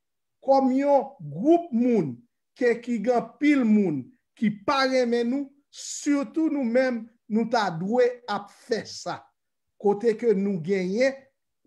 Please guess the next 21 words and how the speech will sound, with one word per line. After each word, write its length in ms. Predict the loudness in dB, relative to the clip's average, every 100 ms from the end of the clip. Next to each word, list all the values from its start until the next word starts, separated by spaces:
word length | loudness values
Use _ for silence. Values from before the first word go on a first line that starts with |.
| _ -14
pwòp 420 | 0 2 2 0
lekòl 480 | 2 2 4 4 4
nou, 300 | 2 0 -4 -14 _
nou 240 | -4 -2
genyen 360 | 0 -2 -4 -10
pwòp 500 | -12 -2 0 0 -4
sant 340 | -6 -2 -4 -2
kominotè 680 | -2 0 -2 -2 0 -2 -2
nou, 340 | -4 -6 -10 _ _ _ -20
ki 500 | -2 2 2 0 -8 _
ap 380 | -4 -4 -6 _ _ _ _ _ _ _ _ -8
fasone 640 | -4 -4 -4 0 0 2 0 -2 _ _ _ _
sèvo 920 | -18 -8 -2 -2 -2 2 2 2 -8 _
chovi 600 | -6 -4 -4 -6 -10 -10
yo. 100 | -12 _ _ _ _ _
Wi. 300 | -12 -10 -10 -14 _ _ _ -8
Donk 220 | -6 -2
mwen 140 | -2
dakò 320 | 0 -2 -2 -2
avò 380 | -2 -2 -4 -4
Nekita 560 | -6 -8 -10 -10 -8